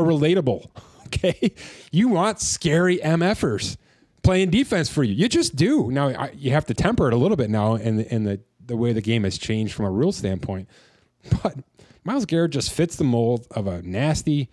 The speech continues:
Speaker 2: go out and get the quarterback guy. He's gonna get a hundred million dollars. He's just gonna get it. He's gonna get Khalil Mack money. Whether that's with the Browns or somebody else, we'll see. But my guess is that happens soon. I think once the, the Browns get to this draft and get themselves an o-,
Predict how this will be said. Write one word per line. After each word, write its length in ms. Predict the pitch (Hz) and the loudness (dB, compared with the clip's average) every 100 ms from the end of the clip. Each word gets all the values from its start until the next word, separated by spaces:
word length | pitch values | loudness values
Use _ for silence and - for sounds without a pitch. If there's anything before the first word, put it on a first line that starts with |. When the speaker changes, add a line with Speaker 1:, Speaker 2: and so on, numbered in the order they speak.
| _ _ _ | _ _ _
Speaker 2:
go 160 | - 175 | 0 2
out 120 | 175 | 2
and 120 | 117 | 0
get 120 | 120 - | -2 -2
the 60 | |
quarterback 400 | - 135 127 117 | -2 0 0 0
guy. 220 | 120 113 | 0 0
He's 160 | 104 131 | 0 0
gonna 100 | 127 | 2
get 80 | 120 | 2
a 20 | |
hundred 140 | 113 | 0
million 180 | 104 95 | 0 -2
dollars. 380 | 85 - - - _ _ _ _ - | -4 -10 -14 -20 _ _ _ _ -14
He's 140 | 117 | -10
just 160 | 170 165 | -6 -2
gonna 120 | 160 | 0
get 160 | 143 123 | 2 0
it. 60 | |
He's 120 | 85 117 | 0 0
gonna 120 | 120 | 0
get 140 | 120 | -2
Khalil 220 | - 131 | 0 2
Mack 200 | 113 98 | 2 0
money. 240 | 90 82 - _ - - _ _ - | -2 -8 -10 _ -20 -20 _ _ -2
Whether 260 | 110 117 | 2 4
that's 220 | 120 120 | 2 2
with 120 | 120 113 | 0 0
the 60 | |
Browns 340 | 98 110 113 101 | 2 2 2 0
or 60 | |
somebody 320 | - 110 104 | -2 0 2
else, 180 | 104 98 | 2 0
we'll 160 | 98 98 | -2 -2
see. 340 | - 143 98 | 0 0 0
But 320 | 87 90 85 | 0 -2 -4
my 200 | - 113 | -2 0
guess 260 | 139 135 113 | 2 2 2
is 160 | 123 104 | 0 2
that 120 | 113 | 2
happens 380 | 120 113 101 90 | 2 0 -2 -4
soon. 340 | - 107 80 - _ _ _ - | -4 -4 -6 -14 _ _ _ -6
I 80 | 104 | -4
think 280 | - 120 - - | -2 -6 -6 0
once 260 | 120 - | 0 2
the, 100 | 131 107 _ - | -2 -4 _ -4
the 80 | |
Browns 540 | 110 117 127 127 113 - - _ - | 0 2 4 2 -2 -8 -18 _ -4
get 180 | 139 - | -2 2
to 60 | |
this 200 | 123 113 | 2 2
draft 380 | - 113 117 - | 2 2 2 0
and 100 | 92 | -2
get 120 | 123 | -2
themselves 360 | 113 107 117 104 | -2 -2 -2 -2
an 80 | 107 | -2
o-, 180 | 113 | -2